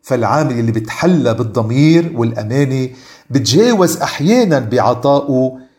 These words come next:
يلي بيفرضوا عليه العمل يلي عم بيقوم فيه،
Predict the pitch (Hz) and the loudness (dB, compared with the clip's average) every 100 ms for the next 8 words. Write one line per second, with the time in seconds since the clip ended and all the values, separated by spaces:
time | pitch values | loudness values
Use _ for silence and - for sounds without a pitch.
0 | _ 135 135 123 190 - 165 147 127 127 | _ -2 0 2 0 2 2 2 2 2
1 | 190 190 107 - - _ _ _ _ - | 2 2 2 -4 -14 _ _ _ _ -10
2 | 113 113 139 131 117 113 117 - 117 107 | -4 0 0 2 2 0 -4 -4 -2 0
3 | 107 104 117 117 110 - 104 | -2 -4 -6 -6 -8 -8 -8